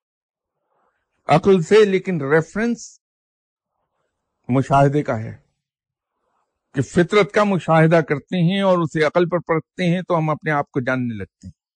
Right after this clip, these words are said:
और जो शख्स अपने आप को पहचानता है वो रब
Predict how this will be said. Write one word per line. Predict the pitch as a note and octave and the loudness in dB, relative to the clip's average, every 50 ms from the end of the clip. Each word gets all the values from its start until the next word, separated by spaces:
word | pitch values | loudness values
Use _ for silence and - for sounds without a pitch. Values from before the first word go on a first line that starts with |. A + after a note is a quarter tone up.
| _ _ _ _ _ _ _ _ _ _ _ _ _ _ _ _ _ _ _ _ _ _ _ _ _ _ - - | _ _ _ _ _ _ _ _ _ _ _ _ _ _ _ _ _ _ _ _ _ _ _ _ _ _ -2 0
और | C#3+ C#3 | 2 2
जो | C3+ D#3+ F#3 E3+ | 4 4 4 4
शख्स | E3 G#3 F#3 - - | 2 0 -4 -6 -6
अपने | F3 - - F3 F#3 | -8 -6 -2 0 2
आप | F#3+ G3 G3 - | 2 2 0 0
को | - A3+ | 0 -2
पहचानता | G#3+ G#3+ G3 F3 - G3+ F#3+ F#3 F#3+ E3 - F3+ | 0 2 0 0 2 2 0 0 0 0 2 2
है | F3 F#3 G3+ G3+ | 2 4 2 2
वो | F#3 F#3+ F#3+ | 0 0 0
रब | F3+ F3 | 0 -2